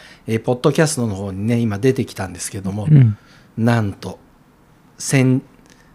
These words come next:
Speaker 1: 千、千、千三百分ほど、えー、私たちお話をしておるそうです。
Speaker 2: まあ、毎日やってるからね。
Speaker 1: はい。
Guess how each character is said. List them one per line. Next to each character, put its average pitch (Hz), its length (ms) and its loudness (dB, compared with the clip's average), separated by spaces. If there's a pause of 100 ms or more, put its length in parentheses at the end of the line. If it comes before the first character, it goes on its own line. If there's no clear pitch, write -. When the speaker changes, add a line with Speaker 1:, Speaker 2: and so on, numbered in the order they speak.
(680)
Speaker 1:
千、 165 480 2
千、 175 480 4
千 196 480 4
三 185 420 4
百 180 180 4 (140)
分 180 240 6
ほ 160 160 2
ど、 - 320 0 (540)
え 98 680 -2
ー、 - 80 -20 (400)
私 123 300 0
た 104 100 -6
ち - 100 -14
お - 140 -12
話 107 300 -4
を 107 80 -10
し - 80 -12
て - 80 -10
お 101 40 -12
る 98 80 -16
そ - 200 -16
う - 20 -20
で - 80 -16
す。 - 340 -10 (540)
Speaker 2:
ま 98 200 0
あ、 90 40 -2
毎 104 220 4
日 180 240 8
や 160 80 4
っ - 20 2
て - 140 -6
る - 80 -8
か - 160 -8
ら 98 60 0
ね。 139 280 6
Speaker 1:
は 127 80 8
い。 160 220 0